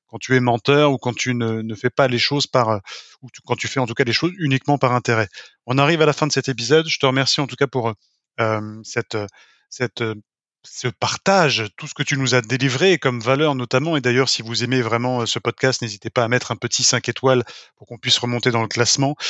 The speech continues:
Si vous avez aimé en tout cas, euh, Delphine notamment sur, euh, sur son parcours. Delphine, j'ai quand même une question à te poser avant qu'on se quitte. Qu'est-ce que tu conseillerais du coup à une personne qui nous écoute, qui souhaite se lancer dans l'entrepreneuriat ?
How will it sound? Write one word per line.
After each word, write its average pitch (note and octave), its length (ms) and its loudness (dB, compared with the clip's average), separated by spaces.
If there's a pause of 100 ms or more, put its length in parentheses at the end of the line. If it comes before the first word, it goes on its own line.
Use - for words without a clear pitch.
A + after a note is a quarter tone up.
(180)
Si - 120 -14
vous G#2+ 160 -6
avez A2+ 120 2
aimé B2 120 0
en A2+ 80 0
tout A2 120 -10
cas, A#2 240 2
euh, G#2 140 -2
Delphine A#2 400 -2
notamment A#2+ 340 0
sur, A2 320 -2
euh, G2+ 40 -2
sur - 160 -2
son A#2 160 -4
parcours. C#3+ 360 0 (640)
Delphine, E3 360 2
j'ai C3+ 120 2
quand D3 100 4
même D#3 140 2
une C#3 60 -2
question C#3 300 2
à C3+ 80 2
te - 20 -20
poser C3 320 2
avant A#2 140 2
qu'on A2+ 180 -8
se - 100 0
quitte. - 280 -4
Qu'est-ce - 180 2
que C3+ 80 -4
tu - 140 -6
conseillerais C#3+ 500 2
du B2+ 100 -6
coup D#3 220 -2
à B2+ 60 2
une A#2 100 -4
personne C#3 320 0
qui C3+ 140 -6
nous A#2+ 200 -6
écoute, E3+ 300 -4
qui - 140 -4
souhaite C#3+ 220 2
se - 120 -2
lancer B2+ 300 0
dans B2 100 -2
l'entrepreneuriat ? A#2+ 720 0